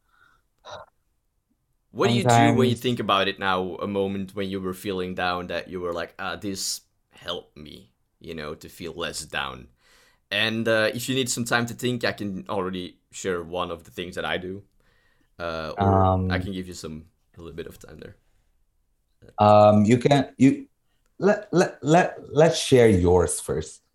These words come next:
Speaker 1: A-,
Speaker 2: because
Speaker 1: and
Speaker 2: I'm
Speaker 1: it really
Speaker 2: curious.
Speaker 1: doesn't have to be t-, complicated things, right? Most very simple things help <laughs> often. Uh, so
Speaker 2: Mm-hmm.
Speaker 1: one of the first things that I had is, uh, super simple, but, uh, when I think about what helps me is, is to exercise,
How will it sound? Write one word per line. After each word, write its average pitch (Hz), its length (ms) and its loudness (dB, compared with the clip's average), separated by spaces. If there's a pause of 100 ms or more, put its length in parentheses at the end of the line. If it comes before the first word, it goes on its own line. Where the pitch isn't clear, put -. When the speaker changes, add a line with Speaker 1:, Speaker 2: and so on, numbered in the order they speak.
(120)
Speaker 1:
A-, 107 40 -6
Speaker 2:
because 113 260 0
Speaker 1:
and - 20 0
Speaker 2:
I'm 92 140 4
Speaker 1:
it 156 60 -4
really 220 280 2
Speaker 2:
curious. - 0 -
Speaker 1:
doesn't 151 220 0
have 147 120 0
to 127 80 -10
be 120 140 -2
t-, 123 220 -6
complicated 117 640 -2
things, 113 260 -4
right? 104 200 0
Most 113 520 -6 (100)
very 110 280 -2
simple 107 360 -4
things 101 560 -8 (160)
help 92 340 -8
<laughs> - 60 -14
often. 120 500 -8 (540)
Uh, 117 320 2
so 107 200 6
Speaker 2:
Mm-hmm. 104 40 6
Speaker 1:
one - 120 4
of 151 100 0
the 127 60 -8
first - 480 -4
things 131 280 -6
that 107 140 0
I 101 380 0 (160)
had 104 260 -4 (380)
is, 98 460 -6
uh, 87 460 -4 (360)
super 101 320 -10
simple, 110 300 -4
but, 98 180 -2
uh, 92 120 -2
when 101 160 -2
I 92 60 -4
think 104 240 -10
about 90 220 -6
what 85 120 -10
helps 107 300 -8
me 107 160 -6
is, - 300 -10
is 98 200 -10
to - 160 -12
exercise, - 800 -8